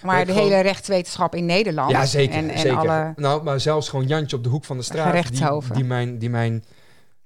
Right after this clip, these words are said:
Speaker 2: vonnis ziet en
Speaker 1: Ja.
Speaker 2: doorleest,
Speaker 1: Ja.
Speaker 2: die gaat zeggen, "Hè, maar, maar, maar wat is dan het bewijs? Waarom hebben ze dan vastgezet?" Dus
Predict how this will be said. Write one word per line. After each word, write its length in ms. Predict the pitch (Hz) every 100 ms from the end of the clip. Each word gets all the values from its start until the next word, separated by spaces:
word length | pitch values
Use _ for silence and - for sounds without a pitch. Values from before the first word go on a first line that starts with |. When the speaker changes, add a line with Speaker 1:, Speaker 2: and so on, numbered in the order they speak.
| - - -
Speaker 2:
vonnis 440 | 92 143 147 -
ziet 300 | 120 127 - -
en 120 | 117
Speaker 1:
Ja. 100 | 170
Speaker 2:
doorleest, 480 | 139 127 101 101 -
Speaker 1:
Ja. 240 | 180 165 - - -
Speaker 2:
die 260 | 113 156
gaat 180 | 139 135
zeggen, 260 | - 123 -
"Hè, 120 | 117
maar, 200 | 131 120
maar, 300 | 107 120 113
maar 120 | 120
wat 120 | 123
is 60 | 113
dan 80 | 120
het 80 | 117
bewijs? 340 | 117 170 120
Waarom 220 | 110 120
hebben 180 | 123 117
ze 80 | 123
dan 300 | 117 117 117 - - -
vastgezet?" 640 | - 175 175 135 107 87 82
Dus 260 | 117 -